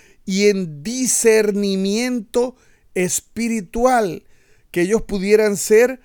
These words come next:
cristianos maduros. Y yo creo que esa es una oración muy legítima hoy en día,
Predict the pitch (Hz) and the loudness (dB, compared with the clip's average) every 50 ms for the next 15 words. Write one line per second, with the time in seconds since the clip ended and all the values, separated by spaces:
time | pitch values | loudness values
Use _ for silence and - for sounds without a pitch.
0 | _ _ _ _ _ _ _ - 180 180 180 165 - - _ - 190 214 220 226 | _ _ _ _ _ _ _ -6 -4 -4 -4 -4 -6 -10 _ -4 0 2 2 2
1 | 233 240 240 247 247 220 - - - - 175 180 180 180 180 185 185 185 180 180 | 2 0 -2 -4 -4 -4 -4 -6 -6 -4 -2 -2 0 0 0 2 2 2 2 2
2 | 170 190 240 262 254 247 226 185 160 143 123 - - - - _ _ _ _ _ | 2 2 0 0 0 0 0 -2 -2 -4 -6 -8 -14 -18 -20 _ _ _ _ _
3 | _ _ _ _ - 185 208 247 262 - - - _ 196 147 147 170 185 185 - | _ _ _ _ -8 -4 -2 -2 -2 -4 -6 -10 _ -10 -6 -4 -4 -4 -2 0
4 | 208 190 190 196 208 214 220 - - _ _ _ _ _ _ _ - 180 185 196 | 2 6 6 8 8 6 4 2 -4 _ _ _ _ _ _ _ -2 0 0 0
5 | 190 - 214 196 196 196 202 - - - - 220 214 226 220 214 208 202 196 180 | 0 0 -2 0 0 0 0 -2 -4 -8 -6 -6 -4 -2 0 0 0 2 2 2
6 | 165 170 - - - 208 202 202 190 185 180 180 190 214 233 247 247 247 240 226 | 0 0 -2 -2 2 4 4 4 4 2 0 0 0 0 0 0 0 -2 -2 -4
7 | 220 208 196 185 147 - - 240 254 247 208 185 - - 165 156 139 139 139 139 | -2 -2 -2 -2 -2 -2 -2 0 0 0 -2 -4 -10 -12 -12 -10 -8 -8 -8 -10
8 | 160 - _ _ _ _ _ _ - 190 185 190 202 202 190 175 165 165 160 185 | -10 -14 _ _ _ _ _ _ -2 2 2 4 4 4 2 0 0 -2 -4 -4
9 | 233 240 226 196 165 - 190 | -4 -4 -4 -4 -4 -6 -8